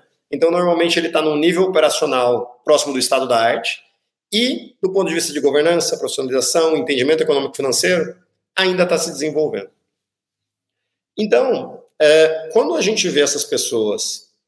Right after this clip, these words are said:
fora do eixo e o eixo econômico-financeiro brasileiro numa realidade geográfica e numa realidade,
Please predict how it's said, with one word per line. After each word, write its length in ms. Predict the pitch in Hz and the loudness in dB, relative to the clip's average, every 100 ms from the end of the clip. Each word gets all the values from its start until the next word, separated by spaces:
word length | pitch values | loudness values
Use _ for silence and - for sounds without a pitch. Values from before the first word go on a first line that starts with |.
| _ _ - | _ _ -2
fora 320 | 160 190 208 | 2 4 2
do 180 | 190 156 | 2 0
eixo 440 | 120 104 - - - _ _ _ _ _ _ _ _ - | 0 -2 -8 -14 -20 _ _ _ _ _ _ _ _ -6
e 120 | 160 | -2
o 160 | 160 156 | 2 4
eixo 480 | 170 165 185 - | 2 0 -4 -4
econômico-financeiro 760 | 151 156 156 151 151 139 147 143 | -2 0 0 0 -2 -2 0 0
brasileiro 760 | 135 131 131 120 110 101 - - _ _ _ | 0 -2 0 0 0 -4 -12 -20 _ _ _
numa 240 | 135 143 | -4 0
realidade 480 | 127 143 131 135 131 | 0 0 2 2 2
geográfica 680 | 113 127 127 127 135 - - | 0 0 2 2 0 -2 -4
e 40 | |
numa 180 | 127 123 | -2 0
realidade, 680 | 117 120 117 123 123 120 120 | 0 0 2 2 2 -2 -8